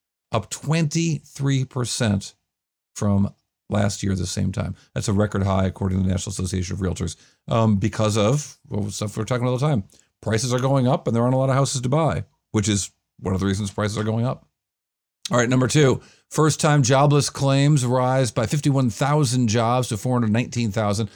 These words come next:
That's a weekly number. That's according to the Bureau of Labor Statistics. I think it's not a big deal. This week-to-week data can be kinda noisy.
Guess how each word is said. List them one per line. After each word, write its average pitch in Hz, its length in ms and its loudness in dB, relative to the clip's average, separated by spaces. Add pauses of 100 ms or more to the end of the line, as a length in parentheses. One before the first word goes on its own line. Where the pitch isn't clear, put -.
(160)
That's - 120 -4
a 156 60 4
weekly 127 420 2
number. 110 280 4
That's 107 140 0
according 113 260 -2
to 104 40 0
the 98 40 -2
Bureau 104 160 0
of 95 80 0
Labor 101 220 0
Statistics. 98 560 -4
I - 300 -20
think 165 100 2
it's 123 100 2
not 120 280 2
a 123 60 2
big 107 280 0
deal. 107 240 2
This 104 140 -2
week-to-week 110 480 -2 (100)
data 110 220 2
can 107 120 0
be 98 80 0
kinda 98 220 0
noisy. 98 480 2